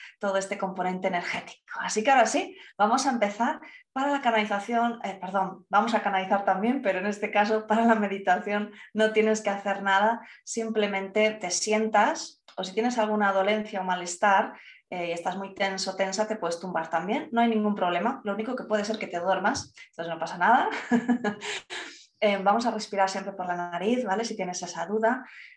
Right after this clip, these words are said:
inspiraremos siempre lenta y pausadamente, yo te voy a guiar.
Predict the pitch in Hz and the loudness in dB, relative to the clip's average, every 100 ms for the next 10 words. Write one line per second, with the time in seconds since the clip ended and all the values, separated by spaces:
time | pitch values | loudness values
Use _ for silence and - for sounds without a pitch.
0 | _ _ 202 202 214 196 190 190 - 185 | _ _ -6 -6 -2 -2 -2 -4 -4 -4
1 | 185 180 185 208 208 202 202 196 190 190 | -4 -4 -2 0 2 0 -2 -2 -2 -2
2 | 175 175 - 185 175 175 175 175 175 175 | -4 -4 -6 -4 -4 -2 -4 -4 -8 -8
3 | 170 170 165 156 151 202 269 277 | -8 -10 -10 -10 -2 2 2 -2